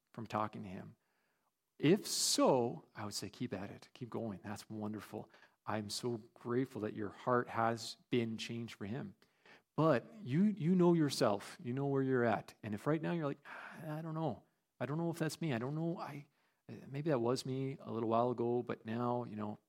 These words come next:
it's getting hard." Or, you know, "I just, I'm really busy. There's other things. There's other priorities."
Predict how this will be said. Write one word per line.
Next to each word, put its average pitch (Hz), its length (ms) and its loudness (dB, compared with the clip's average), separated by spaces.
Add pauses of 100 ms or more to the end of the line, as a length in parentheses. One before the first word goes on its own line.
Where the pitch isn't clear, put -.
(140)
it's 131 140 -4
getting 175 180 -2
hard." 120 440 4 (280)
Or, 117 300 2 (260)
you - 60 -14
know, - 80 -14
"I - 40 -10
just, - 200 -10 (200)
I'm 107 200 -10
really 135 160 0
busy. 117 320 0
There's 139 260 -4
other 135 300 0
things. 127 380 -2
There's 107 140 -8
other 113 160 0
priorities." 120 600 -2